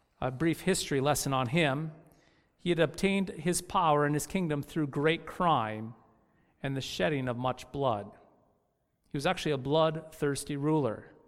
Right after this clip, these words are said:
who would commit any crime necessary to gratify his ambitions. He actually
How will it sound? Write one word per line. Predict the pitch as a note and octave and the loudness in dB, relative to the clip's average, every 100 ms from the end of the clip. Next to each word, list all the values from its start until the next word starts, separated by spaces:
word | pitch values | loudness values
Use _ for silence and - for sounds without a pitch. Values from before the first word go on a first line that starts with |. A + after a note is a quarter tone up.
| _ _ _ | _ _ _
who | - | 0
would | D#3 D3+ | 0 2
commit | F3 F3+ G3+ G3 - | 2 2 0 -2 0
any | G3 A#3+ | 2 2
crime | - G#3 G3 E3+ | 0 2 2 2
necessary | D#3+ - D#3+ D#3+ D#3 | 0 0 -2 0 0
to | D3 | -2
gratify | D3 D3 D#3+ F3 - D#3 D#3 | -4 0 2 0 0 2 2
his | C#3+ C#3 | 0 0
ambitions. | C#3 C3+ D3 C3+ - G2+ G#2+ - - - _ _ _ _ _ _ _ _ _ _ _ | 0 0 0 -2 -6 -12 -14 -14 -14 -18 _ _ _ _ _ _ _ _ _ _ _
He | E3 | 0
actually | A#3 B3 - F#3 E3 D#3+ - | 0 0 0 2 2 -2 -6